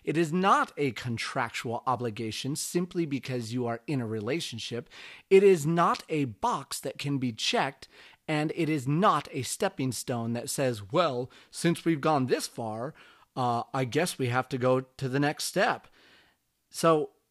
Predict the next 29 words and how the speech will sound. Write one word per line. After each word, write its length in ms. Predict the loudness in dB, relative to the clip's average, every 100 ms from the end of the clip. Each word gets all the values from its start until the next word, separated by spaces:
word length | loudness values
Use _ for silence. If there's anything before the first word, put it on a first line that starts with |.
| _ _ _ -4
now 300 | 0 2 4
in 180 | 6
this 180 | 6 6
episode, 460 | 2 0 0 2 4
we're, 140 | 2
we're 100 | 2
definitely 320 | 2 2 2
gonna 200 | 2 2
keep 200 | 2 -2
things 220 | -2 -2 0
more 160 | -2
P 200 | -2 -4
G, 300 | -2 -4 -6 -14 _ _ _ _ _ _ -2
using 320 | 0 2 2
examples 560 | 0 -2 -4 -2 -4 -2
of 260 | -4 -8 _ _ _ _ _ -8
kissing 480 | -6 -4 -6 -6 -4
and 240 | -6 -8
holding 340 | -4 -2 -2
hands 340 | -4 -4 -4 -6
and 80 | -10
stuff 240 | -12 -12
like 180 | -14 -12
that. 200 | -14 -14
But 100 | -14
just 320 | -2 0 -2 -6 -20 -20 -12 -2
understand 680 | 0 2 -2 -4 -4 -4 -2
that 240 | -4 -6 _ _ _ _ _ _ _ _ _ -16
this 280 | -8 -6